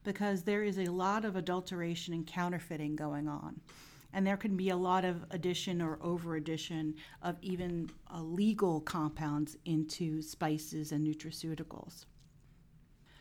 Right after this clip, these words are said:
As we said before, arsenic is subject to bioaccumulation.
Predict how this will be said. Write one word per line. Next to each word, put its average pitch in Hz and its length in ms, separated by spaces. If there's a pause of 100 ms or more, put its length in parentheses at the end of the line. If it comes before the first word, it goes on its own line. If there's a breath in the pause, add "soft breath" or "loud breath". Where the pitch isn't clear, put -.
(520 loud breath)
As 175 140
we 175 80
said 220 260
before, 220 360
arsenic 185 580
is 160 600
subject 175 380
to 180 80
bioaccumulation. 180 1160